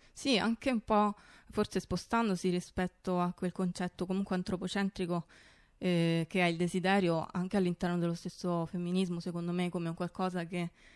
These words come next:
ha un'intenzione e quindi parte da te e finisce nel mondo, mentre qui un erotismo è come un qualcosa che si accende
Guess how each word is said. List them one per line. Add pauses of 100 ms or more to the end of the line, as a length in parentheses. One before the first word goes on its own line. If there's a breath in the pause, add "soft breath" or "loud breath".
(100)
ha
un'intenzione
e
quindi
parte
da
te (180)
e
finisce
nel
mondo,
mentre
qui (320 loud breath)
un
erotismo
è
come
un
qualcosa
che
si
accende